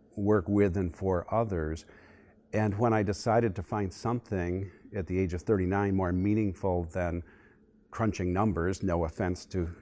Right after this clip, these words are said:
people who choose <laughs> accounting as a career, uh, for me it wasn't fulfilling. And it dawned on me after a year of frustration not finding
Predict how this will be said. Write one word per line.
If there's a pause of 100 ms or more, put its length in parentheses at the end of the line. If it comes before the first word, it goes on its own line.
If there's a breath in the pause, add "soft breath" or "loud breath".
(160)
people
who
choose (100)
<laughs>
accounting
as
a
career, (600 loud breath)
uh,
for
me
it
wasn't
fulfilling. (140)
And
it
dawned
on
me
after
a
year (540 soft breath)
of
frustration
not
finding